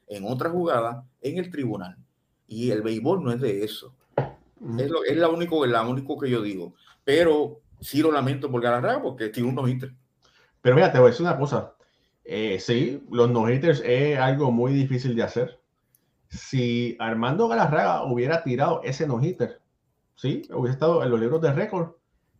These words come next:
Speaker 2: pero más nadie se hubiese acordado de Armando Galarraga, que ya vaya retirado varios años.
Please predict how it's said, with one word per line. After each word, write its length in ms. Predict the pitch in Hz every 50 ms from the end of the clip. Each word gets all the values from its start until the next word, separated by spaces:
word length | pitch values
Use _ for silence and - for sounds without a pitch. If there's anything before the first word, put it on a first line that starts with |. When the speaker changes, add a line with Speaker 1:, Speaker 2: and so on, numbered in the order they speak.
| - - _ _
Speaker 2:
pero 300 | - 107 107 107 104 104
más 160 | 117 131 127
nadie 260 | 120 123 127 139 139
se 80 | 135 120
hubiese 200 | 101 104 107 117
acordado 380 | - 117 110 101 107 117 120 120
de 80 | 107 95
Armando 280 | 95 92 101 107 120
Galarraga, 440 | 120 120 113 101 101 117 127 131 123
que 100 | 95 92
ya 100 | 95 98
vaya 220 | 104 107 107 107
retirado 400 | 110 110 104 101 104 104 110 107
varios 260 | 101 95 98 95 - -
años. 300 | 82 90 87 - 131